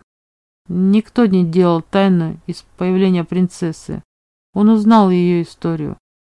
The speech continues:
вплоть до последнего эпизода. Все это напоминало страшный сон. Вот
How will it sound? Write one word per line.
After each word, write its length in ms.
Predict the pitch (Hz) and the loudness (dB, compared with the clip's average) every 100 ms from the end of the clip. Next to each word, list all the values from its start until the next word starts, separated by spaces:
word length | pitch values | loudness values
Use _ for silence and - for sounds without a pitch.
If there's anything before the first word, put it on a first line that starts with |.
| _ _ | _ _
вплоть 380 | - - 202 185 | -18 0 0 2
до 100 | 147 | -2
последнего 600 | 156 - 180 170 165 160 | -8 -6 -6 -4 -2 -4
эпизода. 600 | 156 160 160 165 143 139 _ _ _ | -6 -8 -6 -8 -8 -14 _ _ _
Все 280 | - - 202 | -14 -2 0
это 240 | 190 160 | 0 -4
напоминало 800 | 156 160 - 175 180 185 196 170 | -6 -6 -4 -4 -2 0 0 -2
страшный 580 | 160 - 185 190 - 175 | -6 -10 -6 -6 -6 -10
сон. 400 | - - 147 143 _ _ _ _ - | -10 -12 -12 -12 _ _ _ _ -10
Вот 280 | 170 185 | -6 -6